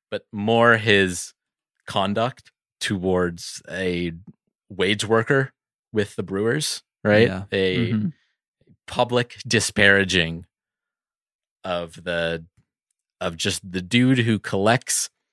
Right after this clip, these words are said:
Speaker 1: baseball players' urine samples.
Speaker 2: <laughs>
Speaker 1: Like, <laughs>
Speaker 2: I just
Speaker 1: uh,
Speaker 2: can't believe that that happened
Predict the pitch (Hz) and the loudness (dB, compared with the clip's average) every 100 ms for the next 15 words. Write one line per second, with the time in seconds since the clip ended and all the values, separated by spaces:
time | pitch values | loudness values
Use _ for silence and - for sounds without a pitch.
0 | _ _ _ _ - 85 113 127 151 143 | _ _ _ _ -12 0 0 2 2 4
1 | 156 160 160 139 107 104 92 87 90 82 | 6 6 6 6 6 6 6 0 -8 -12
2 | 80 76 - 113 - - _ _ _ _ | -14 -10 -10 -10 -14 -20 _ _ _ _
3 | _ _ _ _ _ _ _ _ _ - | _ _ _ _ _ _ _ _ _ -2
4 | 117 110 - - - _ _ _ _ _ | 4 4 2 -6 -12 _ _ _ _ _
5 | _ _ _ _ - - - - - - | _ _ _ _ -20 -14 -14 -14 -20 -20
6 | _ _ _ _ _ _ _ 113 113 104 | _ _ _ _ _ _ _ 0 2 4
7 | 95 92 90 85 113 107 - _ - 78 | 4 2 2 2 2 0 -4 _ -12 -8
8 | 78 73 78 - 80 90 67 50 - _ | -6 -6 -8 -10 -12 -4 -4 -4 -8 _
9 | - - - - - 156 | -14 -10 -10 -10 -10 -10